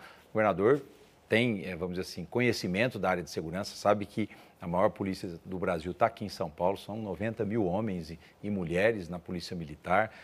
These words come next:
mais quase, mais de vinte mil na Polícia Civil, né, que ele vai ter que ter um delegado geral, vai ter que ter um comandante geral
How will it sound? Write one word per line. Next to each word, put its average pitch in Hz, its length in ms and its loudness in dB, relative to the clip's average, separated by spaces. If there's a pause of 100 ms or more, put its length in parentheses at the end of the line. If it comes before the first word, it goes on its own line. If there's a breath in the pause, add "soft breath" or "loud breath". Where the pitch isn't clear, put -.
(200 loud breath)
mais 92 240 -2
quase, 98 440 0 (320 loud breath)
mais 92 240 0
de 92 80 -4
vinte 92 280 -8
mil 92 140 -4
na 90 100 -4
Polícia 87 440 -6
Civil, 92 420 -4
né, 90 240 -6
que - 120 -8
ele 104 140 -2
vai 156 140 -2
ter 123 200 2
que - 120 -8
ter 131 240 4
um 113 100 2
delegado 104 460 6
geral, 110 440 4
vai 85 80 -6
ter 85 100 -8
que - 80 -18
ter 101 100 -4
um 127 60 -2
comandante 135 480 0
geral 110 420 0